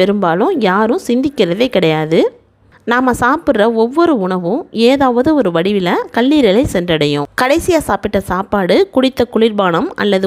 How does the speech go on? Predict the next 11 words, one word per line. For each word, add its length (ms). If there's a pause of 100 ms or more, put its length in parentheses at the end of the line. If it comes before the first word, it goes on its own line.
உட்கொண்ட 380 (100)
மருந்தும் 440
கூட 220 (220)
கல்லீரலை 560
அடைந்திருக்கும். 680 (360)
எனவே 240 (120)
தான் 120 (120)
கல்லீரலுக்கு 640
நன்மை 280
செய்யும் 340
உணவுகளை 340